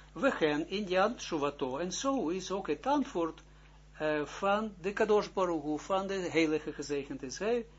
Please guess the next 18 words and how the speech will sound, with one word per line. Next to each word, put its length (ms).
hij 280
lechol 480
od 240
we 140
od, 220
tot 320
elke, 500
aan 340
elk 320
letter. 360
Acht. 440
Mi 400
kaf 340
bet, 380
otiyot, 640
de 160
zon 280
van 320